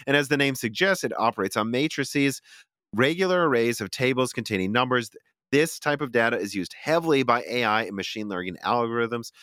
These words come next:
to multiply large sets of numbers. This is not the first A M D architecture to support matrix operations, though. A M D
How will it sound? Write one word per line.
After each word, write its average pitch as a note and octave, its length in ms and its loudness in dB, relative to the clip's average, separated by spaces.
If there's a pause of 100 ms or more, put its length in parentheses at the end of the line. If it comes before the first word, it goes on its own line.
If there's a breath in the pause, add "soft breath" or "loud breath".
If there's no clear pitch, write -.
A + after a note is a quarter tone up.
(120)
to B2 60 -4
multiply A2+ 300 2
large G2 320 0
sets - 180 -10
of F2 60 -14
numbers. A#2+ 380 -2 (180)
This G#2 80 -6
is A2 60 -4
not B2 120 0
the A2 180 2
first E3+ 300 2
A C#3+ 40 0
M C3+ 100 0
D C#3 100 0
architecture B2 540 0
to G#2 100 -8
support C4 420 0
matrix C#3+ 360 -6
operations, F#2+ 640 -4
though. D#2 260 -6 (260 loud breath)
A B2+ 60 2
M D#3+ 80 2
D E3 140 0